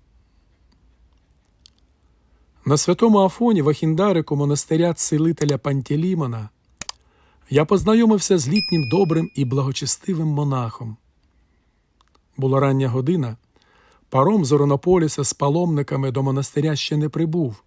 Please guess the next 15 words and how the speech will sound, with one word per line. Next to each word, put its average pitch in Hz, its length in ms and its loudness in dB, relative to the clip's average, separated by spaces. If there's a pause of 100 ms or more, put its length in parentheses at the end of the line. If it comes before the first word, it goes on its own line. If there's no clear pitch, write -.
(680)
а 131 120 -4
я 180 200 0
приплив 147 460 0
на 127 180 -2
Афон 165 340 -4 (300)
за 139 160 0
якихось 151 380 0
двадцять 127 440 -4
хвилин 147 360 -4
катером, 123 640 -6 (420)
якого 135 360 -2
замовив 139 520 0 (480)
у 143 60 -4
місцевого 135 560 0
підприємця. 131 880 -4